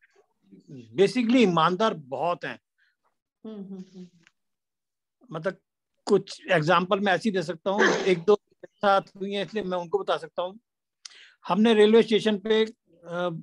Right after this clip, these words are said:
Speaker 1: train की इंतजार कर रहे थे, जैसे ही train आई हमारा iPad, ये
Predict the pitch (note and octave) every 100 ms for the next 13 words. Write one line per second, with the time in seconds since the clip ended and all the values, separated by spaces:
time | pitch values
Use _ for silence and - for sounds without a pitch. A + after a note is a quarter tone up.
0 | - G3+ G#3 G#3+ G#3+ F#3+ F3+ F3+ G3 G#3
1 | A3 G3+ F#3 E3+ G#3+ E3+ G3 F#3+ G#3 G3
2 | D#3 E3+ F#3 F#3+ _ _ _ _ - -
3 | _ D3+ F#3+ G3 F3 E3 F3+